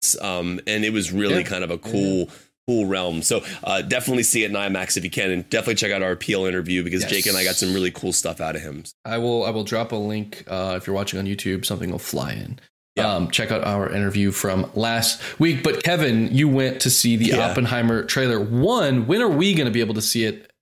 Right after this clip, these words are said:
Speaker 2: not in imax? When, when does that usually end up online?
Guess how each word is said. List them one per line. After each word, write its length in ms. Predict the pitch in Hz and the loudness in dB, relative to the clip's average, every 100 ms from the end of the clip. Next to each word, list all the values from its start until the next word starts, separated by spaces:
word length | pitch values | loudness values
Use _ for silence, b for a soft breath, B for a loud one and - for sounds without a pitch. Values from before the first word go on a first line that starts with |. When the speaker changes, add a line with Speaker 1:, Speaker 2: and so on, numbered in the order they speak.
| - | -4
Speaker 2:
not 300 | 110 113 - | -2 -2 -2
in 80 | 101 | -4
imax? 560 | 98 90 52 50 - | -4 -6 -8 -10 -6
When, 200 | 120 139 127 | -2 -2 0
when 100 | 147 | 0
does 120 | 156 | 2
that 200 | 147 - | 0 0
usually 280 | 123 131 120 | 0 0 0
end 120 | 117 | 0
up 100 | 110 | -2
online? 440 | 107 98 95 95 | -4 -4 -6 -10